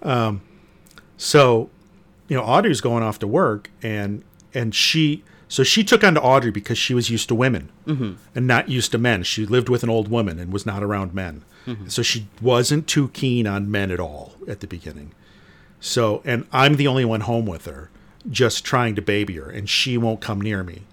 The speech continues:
Speaker 2: Mm-hmm.
Speaker 1: So she's sitting on a couch, and I'm sitting on another couch, and I'm calling her Gigi, sweetie, and all this other stuff.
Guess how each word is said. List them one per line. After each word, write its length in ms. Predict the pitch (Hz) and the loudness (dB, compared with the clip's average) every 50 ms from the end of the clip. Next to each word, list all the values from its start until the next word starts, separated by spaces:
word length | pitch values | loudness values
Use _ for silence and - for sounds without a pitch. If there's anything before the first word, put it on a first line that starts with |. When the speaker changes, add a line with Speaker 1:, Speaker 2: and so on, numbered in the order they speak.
| _ - | _ -10
Speaker 2:
Mm-hmm. 260 | 135 127 113 107 95 90 | -8 -8 -8 -8 -8 -6
Speaker 1:
So 120 | - 117 | -4 -2
she's 280 | - - - 180 180 - | 0 0 2 2 2 2
sitting 220 | - 208 202 160 | 2 2 2 2
on 80 | 139 131 | 2 0
a 60 | 117 | 0
couch, 400 | - - 165 147 143 135 131 - | 0 4 4 6 6 6 4 0
and 80 | 123 | -2
I'm 100 | 123 127 | -2 -2
sitting 260 | - - - 156 151 139 | -2 -2 -2 -2 -2 -2
on 100 | 117 110 | -2 -2
another 300 | 107 117 131 131 123 113 | 0 0 0 0 0 -2
couch, 580 | - - 104 95 92 92 95 - - - - - - - - - - - | -4 -6 -8 -6 -6 -8 -8 -10 -12 -14 -16 -18 -20 -20 -20 -18 -10 -2
and 100 | 117 120 | 2 2
I'm 80 | 131 131 | 2 2
calling 300 | - - 131 131 135 131 | 4 4 4 4 4 2
her 60 | 131 | 2
Gigi, 440 | 120 - 117 113 113 104 - 117 110 | 0 0 -2 -2 -2 -2 -2 -2 -2
sweetie, 580 | - - - 107 101 101 101 104 104 104 101 101 | -2 -2 -2 -2 -2 -2 0 -2 -2 -2 -2 -2
and 80 | 98 | -2
all 120 | 101 98 104 | -2 -4 -4
this 160 | 101 - - | -4 -4 -4
other 160 | 104 95 98 | -4 -4 -4
stuff. 400 | - - - 90 82 80 - | -6 -6 -8 -8 -10 -10 -14